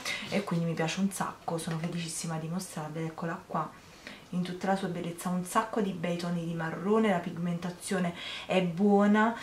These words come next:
sono, mm, comunque cremosi, ehm, si possono fare tantissimi look e niente ragazzi, andiamolo ad usare insieme per vedere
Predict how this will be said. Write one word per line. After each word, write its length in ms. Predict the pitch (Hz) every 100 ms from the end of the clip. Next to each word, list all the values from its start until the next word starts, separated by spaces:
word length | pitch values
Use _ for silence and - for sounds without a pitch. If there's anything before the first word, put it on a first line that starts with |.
| -
sono, 460 | - - 196 180 170
mm, 240 | 202 196
comunque 420 | 190 190 190 202 196
cremosi, 880 | 196 196 202 202 196 196 - 220 220 - -
ehm, 440 | 185 185 175 180 185
si 160 | -
possono 360 | 196 190 - 190
fare 300 | 185 180 -
tantissimi 640 | 196 190 196 190 - 196 220
look 480 | 175 165 - 180 -
e 100 | 202
niente 260 | 175 156
ragazzi, 260 | 185 - -
andiamolo 300 | 180 202 220
ad 100 | 190
usare 260 | 180 170 180
insieme 380 | 214 170 156
per 140 | 165 165
vedere 540 | 175 202 165 165 170